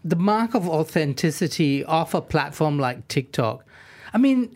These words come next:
for our generation that m-, maybe had less,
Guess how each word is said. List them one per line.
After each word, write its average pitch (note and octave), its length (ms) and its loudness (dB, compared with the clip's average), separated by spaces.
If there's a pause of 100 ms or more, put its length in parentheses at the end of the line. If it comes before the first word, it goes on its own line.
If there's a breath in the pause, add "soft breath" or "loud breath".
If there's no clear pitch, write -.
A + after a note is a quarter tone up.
for A3+ 220 2
our A#3+ 220 2
generation D#3 920 0
that C#3 420 0
m-, D#3 320 -2
maybe F#3 280 2
had D#3 280 0
less, D3 480 0